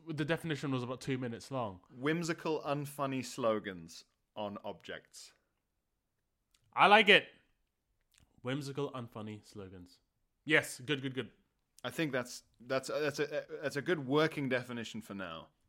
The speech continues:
Speaker 1: Because it does have to be unfunny. If it's funny, it's not tat.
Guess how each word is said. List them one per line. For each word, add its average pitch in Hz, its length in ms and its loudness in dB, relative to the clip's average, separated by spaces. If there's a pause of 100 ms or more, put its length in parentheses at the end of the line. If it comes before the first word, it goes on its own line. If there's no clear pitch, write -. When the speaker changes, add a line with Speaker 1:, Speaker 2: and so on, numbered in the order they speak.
(340)
Speaker 1:
Because 156 280 -4
it 147 80 -6
does 160 200 0
have 156 200 -12
to 139 80 -10
be 127 100 -4
unfunny. 120 500 -4
If 139 140 -4
it's - 160 -6
funny, 151 540 6
it's 131 160 -4
not 139 180 -4
tat. 120 340 -4